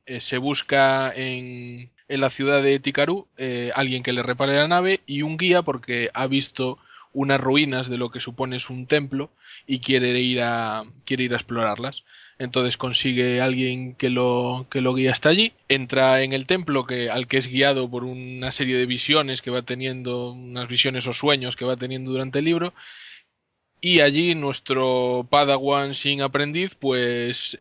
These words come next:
mejora un poco sus poderes de la fuerza y su manejo del sable láser y hay un duelo ahí final que,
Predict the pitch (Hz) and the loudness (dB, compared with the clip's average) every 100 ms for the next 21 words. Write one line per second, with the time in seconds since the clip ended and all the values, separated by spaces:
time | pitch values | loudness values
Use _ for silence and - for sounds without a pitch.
0 | _ 131 123 - 143 135 131 143 131 123 | _ -6 -2 4 4 4 2 2 2 2
1 | 127 123 - 131 123 123 123 123 120 123 | 0 0 -2 -2 -2 -2 -2 -2 -4 -4
2 | - - - - - _ 131 135 131 131 | -6 -10 -16 -20 -20 _ 6 8 8 6
3 | 127 135 123 - 139 123 127 123 120 127 | 6 4 4 4 4 4 4 2 -2 -4
4 | 123 127 123 123 123 123 123 120 131 127 | -4 -4 -2 -2 0 -2 -4 -4 0 2
5 | 135 156 - 135 123 120 117 120 120 120 | 4 2 2 0 0 0 -6 -12 -6 -4
6 | 120 120 120 120 113 120 127 127 123 113 | -2 -2 -2 -4 -8 -6 -4 -2 -4 -6
7 | 110 113 113 | -4 -4 -8